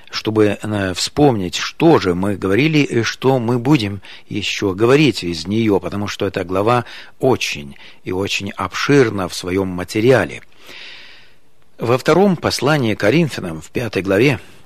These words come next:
апостол Павел пишет в семнадцатом стихе: «Итак, кто во Христе,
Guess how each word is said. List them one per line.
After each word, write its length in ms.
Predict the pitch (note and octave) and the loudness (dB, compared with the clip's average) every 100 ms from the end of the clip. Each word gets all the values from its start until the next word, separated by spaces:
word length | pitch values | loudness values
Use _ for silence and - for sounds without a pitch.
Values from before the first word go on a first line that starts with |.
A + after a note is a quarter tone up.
| - | -10
апостол 480 | G#2 F#2+ F#3+ - C3 | -6 0 0 2 2
Павел 380 | C3 C3+ A#2+ G#2+ - | 2 2 2 0 -10
пишет 380 | - A2+ - G#2 | -6 -4 -2 -4
в 80 | - | -4
семнадцатом 560 | - F2+ F#2+ - G2+ F2+ | -6 -4 -4 -6 -10 -12
стихе: 460 | - F2+ - B1+ - - - - | -12 -12 -10 -12 -14 -20 -20 -4
«Итак, 480 | B2+ - F#2 - - - - - | -2 0 -4 -6 -18 -18 -20 -18
кто 420 | - - F3 F3+ C#3 | -14 0 6 8 8
во 140 | C3+ | 4
Христе, 560 | - A2+ - G#3 D#3+ | 2 -4 -4 0 0